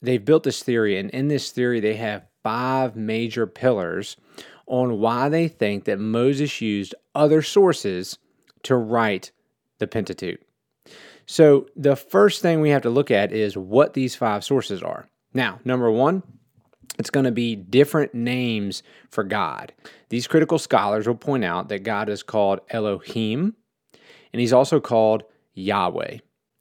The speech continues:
So what they'll argue is they'll say, "Okay, one source uses the term Elohim to refer to God, and another source will use the,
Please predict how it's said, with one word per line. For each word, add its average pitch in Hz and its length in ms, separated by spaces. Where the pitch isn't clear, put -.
So - 160
what 135 160
they'll 139 120
argue 123 460
is 107 460
they'll 120 160
say, 110 380
"Okay, 117 180
one 110 300
source 131 580
uses 117 600
the 104 100
term 117 480
Elohim 123 800
to 113 100
refer 101 340
to 90 80
God, 90 380
and 104 140
another 104 460
source 117 340
will 120 80
use 107 320
the, 107 240